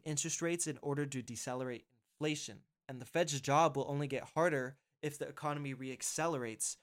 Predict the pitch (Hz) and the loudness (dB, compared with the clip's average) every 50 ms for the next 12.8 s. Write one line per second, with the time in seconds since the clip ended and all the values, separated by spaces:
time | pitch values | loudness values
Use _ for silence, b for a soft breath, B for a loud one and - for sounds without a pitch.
0 | _ _ _ - 135 131 127 113 - - 135 135 135 - 131 123 - - - 117 | _ _ _ -2 -2 -2 -4 -4 -4 -4 -2 -2 -4 -4 -4 -2 -4 -2 -4 -4
1 | 117 117 123 - - - 151 165 156 131 110 107 92 - - - _ _ _ _ | -4 -4 -4 -4 -2 -2 0 0 0 -2 -4 -8 -12 -14 -20 -20 _ _ _ _
2 | _ _ _ _ _ _ - - 170 - 180 175 185 - 220 - - 156 147 156 | _ _ _ _ _ _ -4 -4 -2 0 0 0 0 0 0 2 2 2 2 2
3 | 160 151 160 151 135 139 139 135 - - 143 135 135 143 143 143 135 123 127 127 | 0 -2 -4 -4 -4 -6 -8 -8 -8 -4 -2 -2 -2 -2 -2 -4 -4 -4 -4 -6
4 | 123 120 120 - - - 127 113 - _ - 127 131 139 143 135 - - - 127 | -6 -6 -8 -8 -8 -8 -8 -12 -12 _ 0 2 4 4 4 2 -2 -8 -12 -12
5 | 120 117 113 - - 143 143 135 139 - 143 127 123 120 123 127 120 127 123 - | -12 -12 -12 -6 -4 -2 -2 -2 -2 -4 -6 -4 -4 -4 -6 -6 -6 -6 -4 -4
6 | - - 139 127 120 120 - - - 131 123 110 113 _ - 117 113 123 147 180 | -4 -4 -4 -6 -8 -6 -6 -6 -4 -4 -6 -10 -10 _ -4 -2 -2 -2 -2 -4
7 | 220 208 _ _ _ _ _ _ - 160 151 156 160 151 - 147 - - 147 147 | -6 -10 _ _ _ _ _ _ -2 0 2 2 0 0 -4 -6 -2 0 0 0
8 | 139 - - 131 120 - - - _ - 143 147 151 165 196 220 247 - - 151 | 0 0 -2 -2 -2 -4 -6 -10 _ 0 2 2 2 2 0 -2 -4 -6 -6 -4
9 | 143 135 135 135 123 123 127 - _ _ _ _ _ _ _ _ - 156 185 214 | -4 -2 -2 -4 -4 -6 -10 -12 _ _ _ _ _ _ _ _ 0 0 0 0
10 | - - 156 156 190 190 - 170 151 147 - - 165 160 151 139 135 139 143 139 | 0 0 2 2 2 2 0 -2 -2 -2 -2 -2 -2 0 2 4 6 6 6 4
11 | 135 123 117 - 131 131 131 131 117 123 127 120 117 120 117 110 107 117 120 127 | 0 -4 -4 -2 -2 -2 -2 -4 -6 -6 -4 -4 -4 -6 -8 -10 -8 -8 -8 -8
12 | - - - - - _ _ - 120 113 - - _ - - | -8 -12 -14 -16 -16 _ _ -12 -10 -10 -12 -14 _ -20 -20